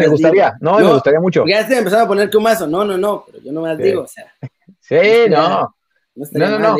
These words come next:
Speaker 1: ¿eh?
Speaker 2: Sí, no, no, esto no lo decimos con, con... o sea, y, y, y más o menos viendo cómo está la jugada, Keri, yo tengo la impresión de que se va a quedar Tecatito, ¿eh? Esta temporada y se va libre hasta la siguiente. Tengo esa impresión, ¿eh?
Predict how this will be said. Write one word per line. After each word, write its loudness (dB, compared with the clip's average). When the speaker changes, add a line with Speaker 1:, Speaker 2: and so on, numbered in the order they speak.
Speaker 1:
¿eh? -16
Speaker 2:
Sí, 0
no, 0
no, 0
esto 0
no -4
lo -2
decimos -2
con, -6
con... -10
o -4
sea, -2
y, -8
y, -4
y -2
más 0
o 2
menos 0
viendo 0
cómo -2
está 0
la 0
jugada, 2
Keri, -2
yo -2
tengo 0
la 2
impresión -2
de -2
que -2
se -8
va 0
a -2
quedar 0
Tecatito, -2
¿eh? -2
Esta -6
temporada -2
y -14
se -8
va -2
libre 0
hasta -4
la -8
siguiente. -16
Tengo 0
esa 0
impresión, 0
¿eh? -2